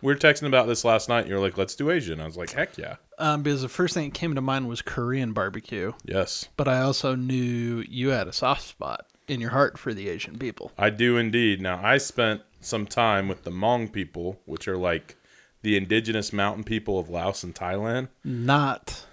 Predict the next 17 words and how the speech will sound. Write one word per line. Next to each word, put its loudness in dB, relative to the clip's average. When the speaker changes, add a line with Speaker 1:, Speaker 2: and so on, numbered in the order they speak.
Speaker 2:
anywhere 4
near 4
or 2
related 4
to -4
the -8
people 0
of -2
Mongolia. -2
Speaker 1:
Mongolian. 0
So -4
none 2
of 4
this 4
hoo-hot 4
stuff. -6
We, -2